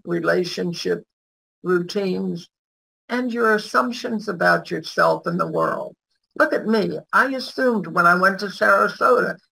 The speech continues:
everybody would be dying to hire me. <laughs> My assumptions were wrong.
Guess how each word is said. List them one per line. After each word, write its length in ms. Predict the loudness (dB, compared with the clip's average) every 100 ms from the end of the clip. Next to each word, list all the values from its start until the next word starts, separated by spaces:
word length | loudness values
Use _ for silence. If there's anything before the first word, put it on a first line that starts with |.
| _ -2
everybody 500 | 2 4 4 2 2
would 220 | -2 -2
be 140 | -6
dying 440 | -4 -4 -4 -4 -2
to 80 | 0
hire 480 | 0 0 -2 -4
me. 300 | -4 -10 -14 -18 _
<laughs> 180 | _ _
My 260 | -10 -2 0
assumptions 960 | 0 -2 0 0 0 -4 -6 -8 -8 -6
were 280 | -2 -2
wrong. 600 | -2 -2 0 -2 -4 -10